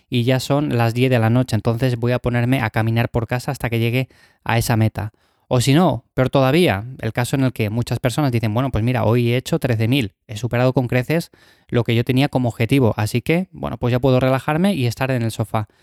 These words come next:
Cuando sencillamente lo que tenemos que hacer es movernos y ya está, no pensar tanto en una cifra en concreto. Pero bueno, pongamos que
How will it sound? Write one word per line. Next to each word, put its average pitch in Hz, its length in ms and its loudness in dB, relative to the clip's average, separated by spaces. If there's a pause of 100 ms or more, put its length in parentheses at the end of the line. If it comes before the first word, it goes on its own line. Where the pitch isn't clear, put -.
(260)
Cuando 123 480 2 (120)
sencillamente 185 600 2
lo 147 80 2
que 131 80 -2
tenemos 143 240 -2
que 147 80 -4
hacer 151 160 -2
es 180 160 -4
movernos 151 580 2
y 135 120 -2
ya 117 100 2
está, 110 300 -2
no 120 160 0
pensar 123 320 -2
tanto 127 340 0 (340)
en 117 160 -2
una 127 140 2
cifra 135 320 -2
en 131 80 -2
concreto. 107 540 -4 (400)
Pero 147 120 2
bueno, 127 280 2 (200)
pongamos 135 360 0
que 127 400 0